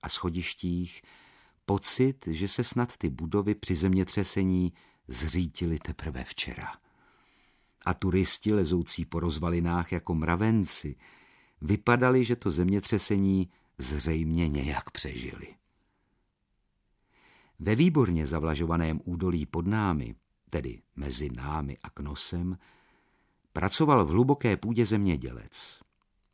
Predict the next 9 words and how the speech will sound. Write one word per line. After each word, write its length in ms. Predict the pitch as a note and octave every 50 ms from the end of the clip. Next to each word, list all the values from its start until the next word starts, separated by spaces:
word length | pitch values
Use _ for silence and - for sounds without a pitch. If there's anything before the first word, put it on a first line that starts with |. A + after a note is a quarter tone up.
| _ -
Na 120 | D#2 D#2
jeho 260 | E2 E2+ D#2+ E2 - -
intenzivně 760 | - A2 A#2+ A#2+ A#2+ A#2+ A#2 A2 D#2 D2 E2+ - D2+ D2+ C#2+
obdělávaném 840 | - - D#2+ D#2+ D#2+ F2+ E2+ E2+ E2+ E2 D2 E2+ E2 D#2+ D#2+ D#2+ D#2
zeleninovém 680 | - F2 E2+ E2+ E2+ E2+ E2+ E2 E2 D#2+ D#2+ D#2+ D#2+ D2+
políčku 580 | - E2 E2+ F2 F2 E2 - - - - E2+
už 240 | - - D#2+ B1+ C#2+
v 100 | C2 C2+
řádcích 1080 | D2+ - E2+ E2+ F2+ F#2+ F#2+ - - - - - - E2+ E2+ F2 F#2 F#2 F2 - -